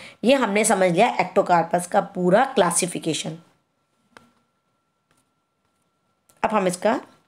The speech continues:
डायग्राम देखेंगे। ectocarpus का जो डायग्राम है आपको मैं बताने जा रही हूँ।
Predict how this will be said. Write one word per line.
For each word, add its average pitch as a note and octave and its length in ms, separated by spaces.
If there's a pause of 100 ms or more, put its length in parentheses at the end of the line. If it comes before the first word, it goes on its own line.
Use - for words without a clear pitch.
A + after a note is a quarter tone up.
(920)
डायग्राम F3 480
देखेंगे। E3+ 600 (1400)
ectocarpus F3+ 500
का F#3 140
जो F3 120
डायग्राम F3 380
है F3+ 120
आपको A#3+ 400
मैं G3 180 (1200)
बताने E3 380
जा E3 160
रही D#3 100
हूँ। G#4+ 220